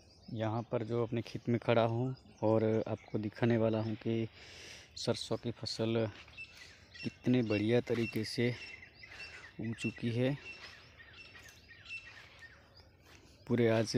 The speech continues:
हमारे सरसों को बोए हुए दस दिन हो चुका है और आप देख सकते हैं कि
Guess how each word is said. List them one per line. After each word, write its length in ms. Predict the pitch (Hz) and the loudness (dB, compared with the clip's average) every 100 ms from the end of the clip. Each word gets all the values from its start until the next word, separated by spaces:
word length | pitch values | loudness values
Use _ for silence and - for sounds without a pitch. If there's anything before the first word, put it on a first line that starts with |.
| 120 117 - - | 6 4 0 -4
हमारे 340 | 107 110 117 110 | 2 6 6 4
सरसों 400 | 107 107 123 113 | 0 -2 -2 0
को 180 | 113 | 0
बोए 200 | 110 113 | 4 6
हुए 220 | 117 110 107 | 6 4 2
दस 260 | 101 117 - | 4 4 4
दिन 120 | 120 | 2
हो 100 | 113 | 2
चुका 300 | - 113 113 113 | 0 -2 0 0
है 200 | 120 156 - - - - - - - | 0 -4 -10 -20 -20 -20 -20 -18 -8
और 480 | 101 107 110 107 107 | -2 -2 0 -2 0
आप 220 | 107 - | -2 -2
देख 140 | 113 | -6
सकते 320 | - - - 113 | -6 -10 -6 -6
हैं 120 | 117 | -4
कि 220 | 117 113 | -6 -6